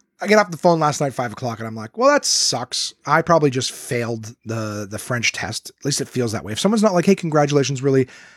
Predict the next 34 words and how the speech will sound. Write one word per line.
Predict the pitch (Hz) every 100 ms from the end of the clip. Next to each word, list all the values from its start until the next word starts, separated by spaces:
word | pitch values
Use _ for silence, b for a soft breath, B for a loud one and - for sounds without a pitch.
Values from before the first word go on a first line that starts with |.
| B B
you | 135
know, | 131 123 123 b b
like, | 151
I've | 202
had, | 220 196 -
like, | 165 180
let's | 220
put | 208
it |
this | 151 117
way. |
I've | 101 143
gone | 165
for, | 131 120 - -
like, | 117
medical | 113 117 117 120
tests | - 110 - - -
where | 123
the | 110
ultrasound | 113 123 - 113 117 98
chick, | - 101 - - _ _ _ _ _
you | 113
know, | 120
they're | 196
not | 226
supposed | - 180 160
to |
tell | - - 135
you | 127
anything | 113 107
about | 104 92
what | _
they | 101
see. | - - 71